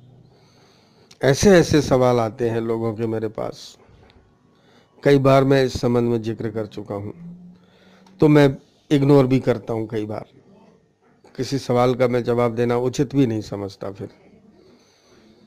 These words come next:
चुप रह जाता हूँ। फिर भी नहीं मानते लोग, फिर भी पूछते हैं, "क्या हुआ, आपने जवाब नहीं दिया?"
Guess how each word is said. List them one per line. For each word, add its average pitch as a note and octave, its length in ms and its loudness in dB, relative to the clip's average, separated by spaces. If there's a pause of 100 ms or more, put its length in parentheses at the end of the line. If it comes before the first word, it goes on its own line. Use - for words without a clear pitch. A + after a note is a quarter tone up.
(360)
चुप B2 200 -4
रह A2+ 120 -4
जाता A2+ 320 -4
हूँ। A2 160 -8 (400)
फिर C#3 120 2
भी C#3+ 120 4
नहीं C#3+ 120 4
मानते B2+ 420 2
लोग, A#2 320 -2
फिर A#2+ 120 -6
भी C3 140 -2
पूछते A#2+ 420 -8
हैं, G#2+ 220 -10 (1200)
"क्या C3+ 120 4
हुआ, B2+ 260 2
आपने A#2 380 -4
जवाब A#2 340 -2
नहीं A#2+ 160 -2
दिया?" A2+ 320 -8